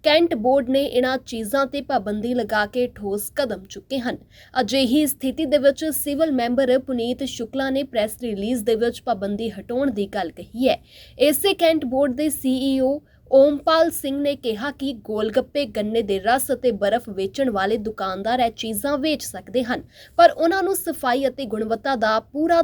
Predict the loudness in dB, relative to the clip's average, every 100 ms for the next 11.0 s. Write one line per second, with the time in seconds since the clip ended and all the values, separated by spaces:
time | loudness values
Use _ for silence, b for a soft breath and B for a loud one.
0 | 2 -2 -2 -8 -4 0 0 -2 -12 -12
1 | -6 -4 -2 -4 _ -12 -6 -4 -2 0
2 | 0 2 2 2 2 2 2 -4 0 0
3 | -2 -10 -6 -6 -6 -8 -8 -6 -6 -6
4 | -12 -10 -4 -4 -4 -10 b b b 4
5 | 6 6 2 2 -2 -8 -6 -4 -2 -4
6 | 0 0 2 -2 -2 -2 -2 -2 -2 -6
7 | -6 -8 -6 -2 0 0 0 -2 -2 -4
8 | -4 -6 -2 -2 -2 -4 -4 -2 -4 -6
9 | -8 -6 -4 -4 -2 -2 -4 -4 -2 -2
10 | -2 -4 -6 -8 -8 -10 -10 -10 -6 -6